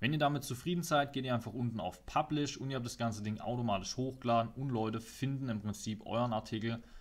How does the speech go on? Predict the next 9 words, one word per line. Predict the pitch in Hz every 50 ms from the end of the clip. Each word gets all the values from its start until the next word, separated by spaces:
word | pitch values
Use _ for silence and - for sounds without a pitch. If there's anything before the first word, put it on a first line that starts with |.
| - - - - - -
und | 123 131 127
können | 127 127 123 123 120
sich | 120 123 117 104 -
dann | 107 101 101
das | 101 101 -
P-D-F-Dokument | - - - 104 98 85 104 117 - - 113 98 98 92 87 87 -
durchlesen, | 131 143 151 147 - 147 143 139 131 - 139 127 -
komplett | - 127 127 135 127 127 127
kostenfrei | - 127 123 - - - 123 - - 113 113 113 113 117